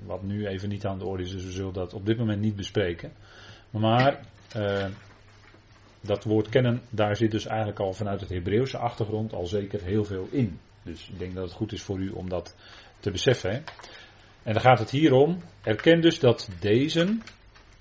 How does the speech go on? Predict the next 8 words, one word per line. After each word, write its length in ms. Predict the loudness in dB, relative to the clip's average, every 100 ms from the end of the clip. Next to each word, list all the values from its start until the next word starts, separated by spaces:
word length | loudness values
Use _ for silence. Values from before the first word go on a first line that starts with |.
| -20 -20 -20 -20 -20 -20
die 340 | -6 0 0 -2
uit 260 | 4 4 4
geloof 460 | 2 4 4 4 4
zijn, 420 | 2 2 -2 -6 -12 -20 -20 _ -14
zonen 580 | -4 4 6 6 0 -2
van 240 | -2 -2
Abraham 480 | -2 -4 -2 -2 -4
zijn. 240 | -6 -8